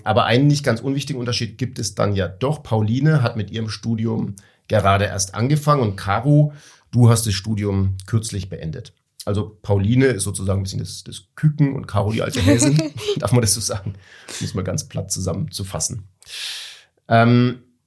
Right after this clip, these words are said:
Speaker 1: Caro, äh, du bist uns nach deinem Studium ja zum Glück erhalten geblieben. Was sind denn jetzt so deine Aufgaben beim A S B?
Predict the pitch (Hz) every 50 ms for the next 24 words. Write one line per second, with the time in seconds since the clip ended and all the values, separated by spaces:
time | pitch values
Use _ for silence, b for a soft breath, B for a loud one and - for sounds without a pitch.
0 | _ _ _ - _ - 127 127 120 110 101 - - - - 110 117 147 156 165
1 | 151 170 147 - - - - - 123 113 117 127 123 - 143 131 131 123 - 131
2 | 135 127 131 135 123 117 113 95 113 101 92 - - - 92 92 92 90 95 85
3 | 82 80 80 80 73 76 - - _ - - - _ 98 98 107 110 - - -
4 | - 113 107 104 98 - 101 98 95 92 95 92 - - - - 98 98 95 95
5 | 101 92 92 92 92 87 95 87 85 - - - 101 90 156 151 - - - -
6 | - 50 50 - - - - - -